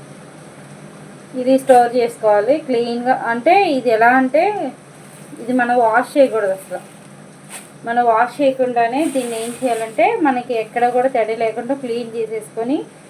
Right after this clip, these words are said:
ఆ, కొత్తిమీర అనేది మనం స్టోర్ చేసుకోవచ్చు. ఇది మనం తురిమి కూడా బాక్స్లో పెట్టుకోవచ్చు.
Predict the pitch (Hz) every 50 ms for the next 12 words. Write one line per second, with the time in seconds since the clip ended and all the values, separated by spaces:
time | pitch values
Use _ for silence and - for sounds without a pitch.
0 | - - - - - - - - - 262 254 247 240 240 240 233 - 247 226 226
1 | - 262 262 262 247 240 240 233 233 233 233 233 262 262 240 247 269 339 466 480
2 | - - - - - - - - - - - - 285 262 247 240 233 233 220 214
3 | - - - 208 202 196 196 - - - 180 175 - - 214 208 202 220 214 220
4 | 220 214 214 208 220 240 208 208 226 233 247 247 247 214 233 240 247 269 277 269
5 | 262 233 220 202 - 208 214 226 226 - - 240 220 208 202 208 - - 208 208
6 | 196 196 - - 247 277